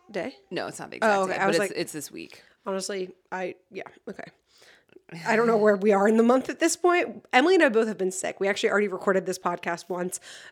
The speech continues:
Speaker 1: um, and it didn't actually record, which was, <laughs> what a bummer. Um, and
Speaker 2: Yeah.
Speaker 1: so I'm saying that from the perspective of, like,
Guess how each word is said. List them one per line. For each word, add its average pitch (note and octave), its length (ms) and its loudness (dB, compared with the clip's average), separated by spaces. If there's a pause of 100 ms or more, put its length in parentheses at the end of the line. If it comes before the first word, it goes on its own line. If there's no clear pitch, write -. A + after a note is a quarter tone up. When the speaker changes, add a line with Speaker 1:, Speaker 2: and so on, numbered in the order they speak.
Speaker 1:
um, F#3+ 220 0
and G3 100 -6
it G#3 60 0
didn't B3 180 -2
actually C#4 280 -2
record, A#3 440 -2
which B3 240 -6
was, A3+ 240 -2 (120)
<laughs> - 120 -14
what C4+ 320 0
a D#4+ 60 2
bummer. A3+ 400 -2 (400)
Um, G#3+ 280 6 (140)
and G3 460 2
Speaker 2:
Yeah. F#3 60 -6 (200)
Speaker 1:
so - 160 2
I'm G3 380 2 (640)
saying G#3+ 300 4
that F#3+ 180 2
from G3 120 -4
the F#3 60 -2
perspective F#3 400 -4
of, E3 140 -10
like, - 220 -10